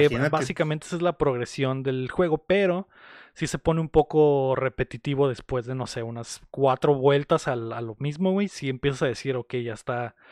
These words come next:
Speaker 2: Sí va aumentando la dificultad, pero está, eh, no sé, es, es, sigue siendo lo mismo una y otra vez, güey. Ese, ese es el pequeño detalle.
Speaker 1: Ok.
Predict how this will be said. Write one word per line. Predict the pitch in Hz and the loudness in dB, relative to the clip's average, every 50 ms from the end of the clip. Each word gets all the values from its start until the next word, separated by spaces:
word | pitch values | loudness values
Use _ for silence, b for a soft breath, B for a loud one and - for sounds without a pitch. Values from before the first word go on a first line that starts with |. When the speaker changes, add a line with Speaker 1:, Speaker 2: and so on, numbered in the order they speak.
| B B B | B B B
Speaker 2:
Sí | - - 175 | -8 -2 4
va | 165 170 | 4 6
aumentando | 185 202 214 202 - 196 202 220 | 6 6 4 2 2 2 4 4
la | 202 160 | 4 4
dificultad, | 151 - 139 - - 139 135 - 147 160 - _ | 4 2 -2 -4 -4 -2 -2 0 -2 -2 0 _
pero | - 165 135 123 | 2 4 4 2
está, | 110 - - - 127 123 123 123 123 123 123 123 123 120 117 110 107 - - - - _ _ _ _ _ _ _ _ _ _ | 0 -6 -8 -6 -6 -4 -4 -4 -4 -4 -4 -4 -4 -4 -4 -6 -6 -8 -12 -16 -20 _ _ _ _ _ _ _ _ _ _
eh, | 240 160 - 151 143 - - | -20 -18 -18 -18 -18 -14 -12
no | 151 135 139 139 | -6 -4 -4 -4
sé, | - - 156 131 - _ | -2 -4 -4 -6 -6 _
es, | 147 139 - - | -6 -6 -4 -2
es, | 147 139 139 - - - - - - | -2 -2 -2 -2 -4 -10 -12 -12 -10
sigue | - - 175 160 180 | -4 -2 0 2 2
siendo | 170 - - 175 175 170 175 175 175 170 170 - | 0 0 -2 -2 -2 0 0 0 0 0 -2 -4
lo | - 170 147 139 | -4 0 0 0
mismo | 135 143 143 143 143 139 151 147 143 | 0 0 -4 -6 -6 -4 -4 -2 -2
una | 139 143 139 139 135 131 | -2 -2 -2 -2 -4 -4
y | 127 127 | -4 -6
otra | 123 - 123 120 | -6 -6 -10 -12
vez, | 120 120 120 | -12 -12 -14
güey. | - b b b b b b b b b b _ | -18 b b b b b b b b b b _
Ese, | 131 - - 175 160 151 | -8 -4 -4 -2 0 0
ese | 160 165 - 170 | 0 0 -2 -2
es | - | -2
el | 226 196 175 - - _ _ _ | 0 0 0 -2 -8 _ _ _
pequeño | 160 143 - - - 151 156 156 160 165 160 147 139 127 123 123 123 | -2 -2 -2 -4 -6 -4 -4 -2 -2 -2 -2 -2 -2 -2 -4 -4 -4
detalle. | 120 120 117 - 127 120 117 117 117 _ _ _ _ _ _ _ _ _ _ _ _ _ _ _ _ _ _ _ _ _ _ _ _ _ _ _ _ _ _ _ _ _ _ _ _ | -6 -8 -8 -6 -8 -8 -8 -10 -16 _ _ _ _ _ _ _ _ _ _ _ _ _ _ _ _ _ _ _ _ _ _ _ _ _ _ _ _ _ _ _ _ _ _ _ _
Speaker 1:
Ok. | 104 107 127 | -6 -6 -6